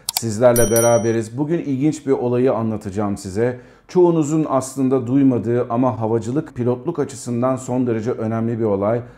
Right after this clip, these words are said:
O yüzden atlamadan sonuna kadar devam edin videonun. Aslında bu bir ölümcül bir kaza değil. Bu kaza ile sonlanan bir olay da değil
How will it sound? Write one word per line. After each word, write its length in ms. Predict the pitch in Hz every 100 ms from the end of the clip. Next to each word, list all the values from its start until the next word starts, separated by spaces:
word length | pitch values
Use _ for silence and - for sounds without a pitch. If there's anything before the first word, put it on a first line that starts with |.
| - -
O 160 | 110
yüzden 380 | 117 110 127 107 -
atlamadan 760 | 95 - 135 135 127 123 123 127 - - _ _
sonuna 440 | - 117 110 123 120
kadar 360 | 107 113 107
devam 340 | 107 107 113 107
edin 280 | 90 90
videonun. 440 | 92 87 90 85 76 - _ _
Aslında 520 | 143 - 190 202 202
bu 120 | 190
bir 280 | 175 175 _ -
ölümcül 520 | 160 170 151 175 160
bir 300 | 160 151 -
kaza 440 | 147 123 139 135
değil. 260 | 120 104 78 - 143
Bu 400 | 127 151 156 -
kaza 500 | - 135 123 165 175
ile 280 | - 143 143
sonlanan 800 | - 113 131 127 127 131 135 123
bir 100 | 123
olay 460 | 110 117 120 123 113
da 140 | 92
değil 220 | 98 139